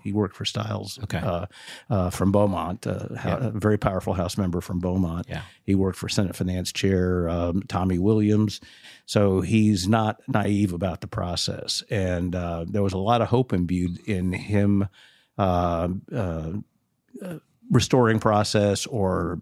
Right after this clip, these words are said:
Speaker 1: uh, sustaining process. The, the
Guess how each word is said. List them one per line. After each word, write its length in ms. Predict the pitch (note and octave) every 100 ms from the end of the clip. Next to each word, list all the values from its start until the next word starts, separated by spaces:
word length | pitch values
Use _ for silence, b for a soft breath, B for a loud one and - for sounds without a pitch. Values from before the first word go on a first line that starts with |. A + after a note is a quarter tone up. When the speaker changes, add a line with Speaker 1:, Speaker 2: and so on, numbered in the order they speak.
| -
Speaker 1:
uh, 280 | F#2+ F2+ -
sustaining 500 | - - A#2 G2 E2+
process. 640 | D#2 E2 - - - - B B B B B B A#2
The, 320 | A2+ A2 A2
the 500 | - D3 G#2+ G2 G2+